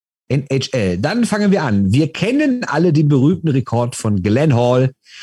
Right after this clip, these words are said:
der die meisten To-, äh, Tore, der die meisten Spiele in Folge gestartet hat als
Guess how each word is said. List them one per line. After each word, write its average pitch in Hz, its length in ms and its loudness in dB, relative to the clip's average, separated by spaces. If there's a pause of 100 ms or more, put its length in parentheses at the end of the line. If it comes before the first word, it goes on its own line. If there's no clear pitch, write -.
(480)
der 117 80 0
die 135 100 2
meisten 190 840 -2
To-, 165 240 0
äh, 104 300 2
Tore, 85 360 -4
der 113 100 0
die 131 120 4
meisten 165 500 -2
Spiele 196 380 0
in 214 240 2
Folge 156 360 0
gestartet 131 580 -2
hat 120 200 -4 (100)
als 120 460 -2